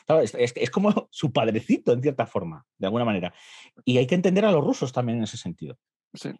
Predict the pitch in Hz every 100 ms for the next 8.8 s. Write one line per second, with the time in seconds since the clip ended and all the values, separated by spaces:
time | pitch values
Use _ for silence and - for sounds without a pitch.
0 | _ 127 120 156 127 95 98 87 - 135
1 | 113 123 120 139 135 131 110 131 131 131
2 | 131 131 123 127 123 - _ 139 160 147
3 | 135 165 143 139 147 135 127 127 - 123
4 | 147 151 131 131 143 120 110 - 147 147
5 | 170 _ _ - 123 - 117 110 107 95
6 | 131 123 123 120 104 98 - 156 208 208
7 | 185 202 - 98 87 - 90 110 120 101
8 | 117 85 90 90 87 104 73